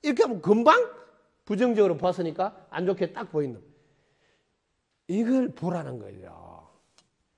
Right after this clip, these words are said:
오직 자기 마음이 조작을 한 대로 보인다고요. 그래서 여러분들이 이렇게 보인다 할 때, 보인다 할 때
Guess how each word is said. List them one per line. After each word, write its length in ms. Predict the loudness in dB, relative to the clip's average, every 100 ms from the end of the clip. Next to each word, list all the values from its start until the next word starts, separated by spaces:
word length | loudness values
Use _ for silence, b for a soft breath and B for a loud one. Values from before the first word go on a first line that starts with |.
| _ _
오직 680 | -14 -10 -8 -6 0 -2 -2
자기 300 | -6 -2 -2
마음이 540 | -2 -2 0 0 -2 -6 B B
조작을 600 | -8 -2 0 2 4 4
한 320 | 4 0 -2 0
대로 400 | 0 0 -2 -6 -12 _ _ _ _ _ _
보인다고요. 640 | -8 -6 -6 -10 -16 -20 -20 -20 _ _ _ _ _ _ _ _ _ _ _ _ _ _ _ _ _
그래서 480 | -4 -2 0 -2 -2 -8 -20 _ _ _ _ _ _ _
여러분들이 1200 | 4 6 8 6 4 2 4 4 2 0 -8 -20 _ _ _ _
이렇게 360 | -6 -6 -8 -20 _ -20 -20 _
보인다 600 | -4 2 4 4 2 2 2 2
할 280 | 2 0 2
때, 320 | -2 -2 -6 -14 _ _ _ _ -20 _ -6
보인다 340 | -2 -2 -2
할 160 | -8 -8
때 260 | -8 -8